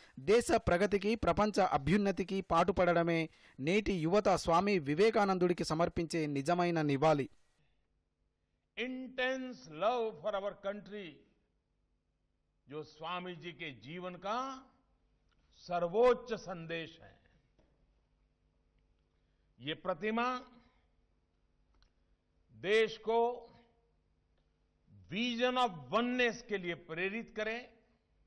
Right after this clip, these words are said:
Speaker 2: जो स्वामी जी के चिंतन की प्रेरणा रहा है। ये प्रतिमा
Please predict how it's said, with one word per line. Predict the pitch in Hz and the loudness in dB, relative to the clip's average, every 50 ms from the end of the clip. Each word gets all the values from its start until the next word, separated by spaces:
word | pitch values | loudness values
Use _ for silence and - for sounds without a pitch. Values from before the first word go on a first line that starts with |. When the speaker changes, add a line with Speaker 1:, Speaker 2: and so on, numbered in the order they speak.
| _ _ _ _ _ _ _ _ _ _ _ _ _ _ _ _ _ _ _ _ _ _ _ _ _ _ 123 | _ _ _ _ _ _ _ _ _ _ _ _ _ _ _ _ _ _ _ _ _ _ _ _ _ _ -14
Speaker 2:
जो | 135 151 147 | -14 -14 -12
स्वामी | - - - 165 170 180 185 190 196 190 | -14 -10 -6 -4 -2 -2 -2 -2 -4 -8
जी | 165 156 185 180 | -10 -12 -14 -12
के | - 185 175 160 | -10 -8 -10 -10
चिंतन | - - - 170 175 175 170 139 185 185 180 | -10 -12 -12 -12 -12 -12 -10 -8 -8 -8 -8
की | 165 180 226 233 247 254 254 - - - _ _ _ _ _ _ _ _ _ _ _ _ _ _ _ _ _ _ _ | -8 -10 -10 -10 -10 -10 -14 -18 -20 -20 _ _ _ _ _ _ _ _ _ _ _ _ _ _ _ _ _ _ _
प्रेरणा | 143 143 151 156 160 160 175 175 175 175 170 | -10 -6 -6 -4 -4 -4 -4 -2 -2 -2 -2
रहा | - 127 107 92 107 - | -4 -4 -6 -8 -14 -18
है। | - - _ _ _ _ _ _ _ _ _ _ _ _ _ _ _ _ _ _ _ _ _ _ _ _ _ _ _ _ _ _ _ _ _ _ _ _ _ _ _ _ _ _ _ _ _ | -18 -20 _ _ _ _ _ _ _ _ _ _ _ _ _ _ _ _ _ _ _ _ _ _ _ _ _ _ _ _ _ _ _ _ _ _ _ _ _ _ _ _ _ _ _ _ _
ये | - 127 151 185 | -12 -8 -8 -8
प्रतिमा | 175 - 208 208 196 147 220 233 240 254 269 | -6 -4 -4 -4 -4 -2 -4 -2 0 2 0